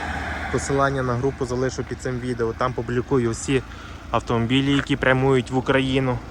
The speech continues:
або автомобілі, які пропоную під замовлення. Зараз проїдемося, покажу вам цей автомобіль в їзді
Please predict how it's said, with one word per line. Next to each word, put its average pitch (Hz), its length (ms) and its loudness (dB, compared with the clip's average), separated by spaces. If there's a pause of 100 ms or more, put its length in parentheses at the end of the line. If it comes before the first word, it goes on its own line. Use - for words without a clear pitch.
(140)
або 123 200 4
автомобілі, 131 460 2
які 123 240 2
пропоную 127 480 0
під 120 200 -2
замовлення. 123 640 2 (2750)
Зараз 131 380 6 (800)
проїдемося, 151 680 4
покажу 139 440 4
вам 135 280 4
цей 139 120 4
автомобіль 127 460 2 (120)
в 131 40 0
їзді 113 380 -4